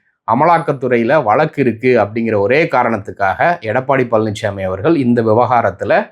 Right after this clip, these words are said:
பா ஜ கவுக்கு ஆதரவாக பேசிட்டு இருக்கிறார். அவர் ஆட்சியில இருந்தப்ப இது,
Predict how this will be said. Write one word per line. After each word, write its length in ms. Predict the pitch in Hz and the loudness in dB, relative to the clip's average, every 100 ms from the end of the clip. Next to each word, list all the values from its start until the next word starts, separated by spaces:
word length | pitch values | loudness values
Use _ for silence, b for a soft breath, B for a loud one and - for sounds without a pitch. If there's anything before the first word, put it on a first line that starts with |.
| _ | _
பா 180 | 95 113 | -2 0
ஜ 160 | 147 147 127 | 2 0 0
கவுக்கு 340 | 117 104 98 | 0 0 0
ஆதரவாக 460 | 95 120 113 101 107 | 2 2 2 0 -2
பேசிட்டு 420 | 104 101 101 95 | -6 -8 -10 -12
இருக்கிறார். 300 | 92 95 92 | -4 -2 0
அவர் 300 | 107 127 156 | 2 4 4
ஆட்சியில 480 | 139 165 160 175 143 | 4 2 0 2 2
இருந்தப்ப 500 | 120 131 120 110 - 151 175 - _ _ _ _ _ - | 2 2 0 -2 0 0 0 -4 _ _ _ _ _ -4
இது, 180 | 135 | 0